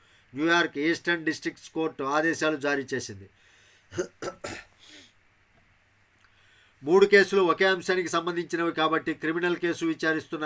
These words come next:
యునైటెడ్ స్టేట్స్ డిస్ట్రిక్ట్ జడ్జి నికోలాస్ గరౌఫిస్కే వాటన్నిటిని విచారణను అప్పగిస్తున్నట్లు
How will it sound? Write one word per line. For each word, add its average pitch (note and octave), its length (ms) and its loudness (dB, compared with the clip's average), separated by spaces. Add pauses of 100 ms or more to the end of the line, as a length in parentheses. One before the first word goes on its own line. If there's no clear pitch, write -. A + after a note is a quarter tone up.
(120)
యునైటెడ్ D#3+ 560 -2
స్టేట్స్ - 480 -4
డిస్ట్రిక్ట్ C#3 560 -10
జడ్జి B2 360 -4 (520)
నికోలాస్ F3 640 0 (600)
గరౌఫిస్కే D#3 840 0 (220)
వాటన్నిటిని D#3+ 580 -2
విచారణను D#3+ 460 -2
అప్పగిస్తున్నట్లు D3+ 880 -4